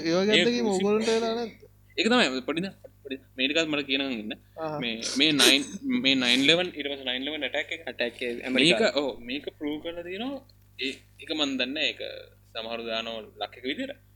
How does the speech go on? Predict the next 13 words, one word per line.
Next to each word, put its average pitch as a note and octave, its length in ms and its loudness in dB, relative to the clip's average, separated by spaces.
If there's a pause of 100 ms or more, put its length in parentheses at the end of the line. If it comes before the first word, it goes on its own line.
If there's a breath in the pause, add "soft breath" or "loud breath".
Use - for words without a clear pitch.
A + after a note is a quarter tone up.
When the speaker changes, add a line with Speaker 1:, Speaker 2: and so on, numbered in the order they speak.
Speaker 2:
මේ D3+ 140 -6
බිල්ඩින් C3+ 420 -6
එක F3 140 -12
බං G#3+ 200 -10
බිල්ඩින් C3+ 380 -6
දෙක D#3+ 180 -10
ගන්නව D#3 340 -10
මනුස්සයෙක්. D3 420 -14 (280)
Speaker 3:
හ්ම්. C3 260 -18 (300)
Speaker 2:
බිල්ඩින් B2+ 340 -4
දෙක E3 200 -2
ගන්නව B2 380 -6
මනුස්සයෙක් D3+ 460 -8